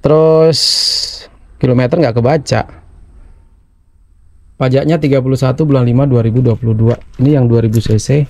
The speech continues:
automatic. Tapi ora urip belas sih. Kunci nggak hidup sama sekali, Mas Bro.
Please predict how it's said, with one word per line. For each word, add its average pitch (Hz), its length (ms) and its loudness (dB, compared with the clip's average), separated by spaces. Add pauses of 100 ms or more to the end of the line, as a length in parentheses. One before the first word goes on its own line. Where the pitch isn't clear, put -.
(500)
automatic. 113 560 -2 (880)
Tapi 131 240 0
ora 143 80 2
urip 131 320 2
belas 143 320 0
sih. 196 160 -4 (2750)
Kunci 131 520 4 (1400)
nggak 131 160 4
hidup 147 160 2
sama 156 180 4
sekali, 180 320 2
Mas 165 160 2
Bro. 139 200 0